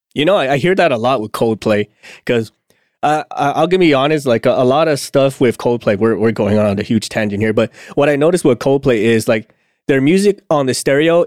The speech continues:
it, it has, like, this certain vibe to it, right? You kinda have to be in a certain mood to really dig it. But when you're in concert or in person with them, right,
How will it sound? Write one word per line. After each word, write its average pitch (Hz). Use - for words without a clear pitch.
it, 139
it 143
has, 156
like, 147
this 123
certain 135
vibe 110
to 113
it, 101
right? 110
You 120
kinda 139
have 139
to 139
be 127
in 123
a -
certain 120
mood 110
to 135
really 123
dig 117
it. 147
But 131
when 143
you're 139
in 156
concert 147
or 110
in 147
person 147
with 113
them, 104
right, 120